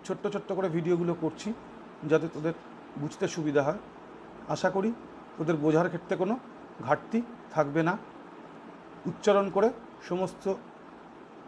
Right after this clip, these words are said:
এই পাঠটুকুনি পড়তে হবে এবং প্রত্যেকটা শব্দের, প্রত্যেকটা লাইনের মানে ঠিকঠাক করে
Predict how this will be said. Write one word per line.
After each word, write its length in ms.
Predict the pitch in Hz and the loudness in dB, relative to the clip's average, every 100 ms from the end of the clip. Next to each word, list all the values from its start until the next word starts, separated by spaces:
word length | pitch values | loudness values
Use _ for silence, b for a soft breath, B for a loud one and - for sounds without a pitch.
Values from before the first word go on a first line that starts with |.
| - - | -12 -2
এই 200 | 175 170 - | -2 -2 0
পাঠটুকুনি 520 | 170 160 - 170 185 185 | 4 4 2 -4 -2 0
পড়তে 280 | 160 156 196 | 0 2 2
হবে 220 | 180 180 233 - - - 151 | 2 2 -2 -10 -16 -6 0
এবং 240 | 170 175 175 | 2 2 0
প্রত্যেকটা 480 | 165 - 175 - | -2 -2 -4 -4
শব্দের, 400 | 165 160 131 151 185 | 0 0 2 0 -2
প্রত্যেকটা 400 | 156 - 160 170 | -2 -2 -4 0
লাইনের 300 | 151 151 160 | 2 4 4
মানে 320 | 160 143 180 - - - - - | 4 6 4 2 -4 -18 -16 -12
ঠিকঠাক 320 | 147 - 151 - | -10 -4 -4 0
করে 160 | 165 | 0